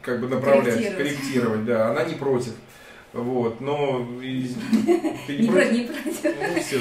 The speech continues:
Speaker 2: Я, я не узнала только что.
Speaker 1: Вот. А вы продаёте услуги по юридическим консультациям П В Ж и П В Ж в Чехии? Я, э,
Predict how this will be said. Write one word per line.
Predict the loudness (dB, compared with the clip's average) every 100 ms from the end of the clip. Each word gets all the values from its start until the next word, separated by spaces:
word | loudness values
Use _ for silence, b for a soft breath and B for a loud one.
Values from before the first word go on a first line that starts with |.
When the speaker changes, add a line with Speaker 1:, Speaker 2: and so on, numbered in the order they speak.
| -4 -4
Speaker 2:
Я, | -2
я | 0 -2 2 0 0
не | 0 0
узнала | -2 -2 -4 -6
только | -6 -6 -4
что. | -2
Speaker 1:
Вот. | 0 0 -2 -4 -14 -20 B B B B B -4
А | 0
вы | 6 6
продаёте | 6 6 6 6 2
услуги | 2 2 0
по | -2
юридическим | 0 -2 -2 -6 -6 -6
консультациям | -4 -2 0 0
П | 0
В | 0 0
Ж | -2
и |
П | -2
В | -2
Ж | -2 -6
в |
Чехии? | -4 -6 -4 -6
Я, | -2 2 2 2
э, | 2 2 2